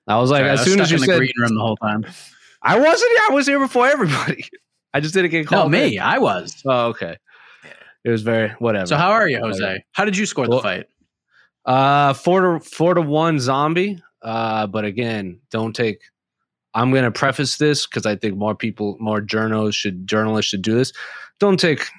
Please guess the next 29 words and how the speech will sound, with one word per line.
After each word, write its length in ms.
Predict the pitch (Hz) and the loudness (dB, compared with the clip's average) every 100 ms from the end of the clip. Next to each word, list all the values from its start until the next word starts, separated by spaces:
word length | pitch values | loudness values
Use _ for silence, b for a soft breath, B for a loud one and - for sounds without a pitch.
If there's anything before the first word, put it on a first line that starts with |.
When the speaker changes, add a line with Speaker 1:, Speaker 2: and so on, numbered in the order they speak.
| _ - | _ -2
Speaker 1:
my, 520 | 120 123 117 110 104 _ - | 0 2 2 0 -4 _ -2
take 180 | 240 208 | 0 2
my 180 | 190 170 | 2 4
word 260 | 156 139 | 2 2
for 80 | - | -2
grain 260 | 113 127 120 | -2 0 0
of 60 | |
salt, 300 | - 135 135 | -2 0 -2
because 140 | 101 123 | -2 -2
I'm 140 | 120 | -2
a 40 | |
very 240 | 107 120 117 | 0 0 0
big 380 | 98 95 113 107 | -2 -2 -2 -4
Korean 320 | 117 113 104 | -4 -4 0
Zombie 300 | 110 120 123 | 0 0 -2
fan, 280 | 123 143 143 | -2 0 0
and 100 | 104 | 0
I, 120 | 98 87 _ _ _ b b b _ | -4 -8 _ _ _ b b b _
it's 120 | - | -4
not 180 | 127 127 | -2 -2
f-, 120 | - - _ _ _ - | -4 -18 _ _ _ -2
I'd 200 | 165 156 | 0 2
obviously 440 | 151 151 139 - | 2 2 0 0
watched 380 | 135 127 117 - | 2 2 0 -2
it 60 | 113 | -4
with 160 | 107 | -4
rosy, 520 | 98 104 98 95 95 - - | -2 -2 -4 -8 -12 -16 -10
rosy, 420 | 110 101 92 90 | -4 -4 -4 -6
uh, 280 | 87 82 | -8 -10